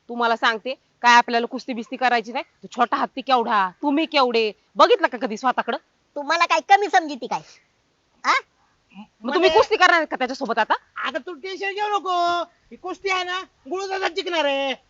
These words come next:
Speaker 1: ही,
Speaker 2: हा.
Speaker 1: ही अशी माणसं आहेत ना तुम्हाला फितवायला, म्हणून तुम्ही ऐकत नाही, अशा कुटाणे करत फिरता गावभर.
Speaker 2: आज आहे ना मी कुस्तीच करीत असतोय.
Speaker 1: तुम्ही माझं ऐकणार आहेत का नाही?
Speaker 2: नाही ऐकणार.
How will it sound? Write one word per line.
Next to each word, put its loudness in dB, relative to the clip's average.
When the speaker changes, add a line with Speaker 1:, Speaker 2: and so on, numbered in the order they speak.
Speaker 1:
ही, -4
Speaker 2:
हा. -4
Speaker 1:
ही -2
अशी 2
माणसं 2
आहेत 0
ना -4
तुम्हाला 0
फितवायला, 0
म्हणून 0
तुम्ही 2
ऐकत 4
नाही, 2
अशा 0
कुटाणे 0
करत 0
फिरता -2
गावभर. 4
Speaker 2:
आज -2
आहे -4
ना 0
मी -10
कुस्तीच -4
करीत 0
असतोय. -2
Speaker 1:
तुम्ही -2
माझं 6
ऐकणार 4
आहेत -4
का 2
नाही? -2
Speaker 2:
नाही -10
ऐकणार. -12